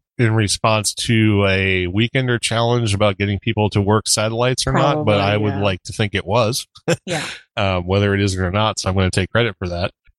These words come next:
Speaker 1: Uh, but fantastic, using a handheld, uh, presumably circularly polarized antenna to make contacts on S O fifty. That's very cool. That's, that's way more into it than I got. I, I didn't take my own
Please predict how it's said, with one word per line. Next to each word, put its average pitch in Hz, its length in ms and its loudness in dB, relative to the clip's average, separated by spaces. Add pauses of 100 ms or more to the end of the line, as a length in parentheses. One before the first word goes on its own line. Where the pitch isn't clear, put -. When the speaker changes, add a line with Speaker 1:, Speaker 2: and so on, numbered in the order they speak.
Speaker 1:
Uh, 101 320 0
but 107 160 -2
fantastic, 135 640 -2
using 107 360 2
a 92 360 2
handheld, 113 800 0 (160)
uh, 95 340 2
presumably 104 500 0
circularly 104 540 0
polarized 104 600 0
antenna 110 800 0
to 101 340 2
make 98 240 -2
contacts 101 500 -2
on 104 100 0
S 107 140 0
O 107 100 -2
fifty. 135 360 -2
That's 101 220 -2
very 98 240 0
cool. 110 220 0
That's, 90 240 0
that's 92 200 -2
way 110 260 2
more 110 220 0
into 113 180 0
it 101 80 0
than 98 100 0
I 110 180 0
got. 92 240 -4
I, 95 120 0 (180)
I 101 80 0
didn't 101 180 -2
take 95 200 -2
my 92 180 0
own 117 220 2